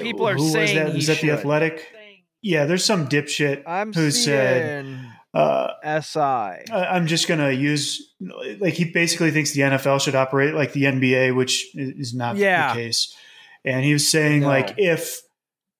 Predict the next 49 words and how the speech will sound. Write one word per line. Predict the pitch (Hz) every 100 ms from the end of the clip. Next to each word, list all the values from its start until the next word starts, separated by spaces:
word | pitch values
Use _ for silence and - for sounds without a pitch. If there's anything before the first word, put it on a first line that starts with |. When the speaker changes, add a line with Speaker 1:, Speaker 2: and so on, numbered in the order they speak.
| _ _ _ _
Speaker 2:
he, | - 180 156
he | 165
was | 165 143 -
doing | 170 175
it | 185
from | 180 160
the |
perspective | 147 139 - 143 143 139 131
of | 127 120 123 160
whether | 135 131 131
it's | 127 - - - -
Fields' | 135 123 123
agent | 127 123
or | 120
Fields | - 131 127 120
saying, | 135 123 123
"If | 117 143
you're |
not | 135 131
gonna | 131
put | 131
a | 131
line | 131 131
around | 127 127 127
me, | 127
trade | 123 143 135 127
me." | 131 123 - _ _ _
Yeah, | 151 139 -
I | 160
mean, | 160 143
in | - 180
a | 165
perfect | 180 151 139
world, | 160 147 127
sure, | - 165 120 - 139
but | 143 135 131 - -
you're, | 156 147 135 135 _ _
you | 185 160
don't | 147 127
have | 139 139
any | 135
leverage | 127 135 135 131
as | 127
a |
rookie | 120 135 135
quarterback | - 160 147 127 120 120 _
to | -
do | 117 147 147
that. | 127 123 123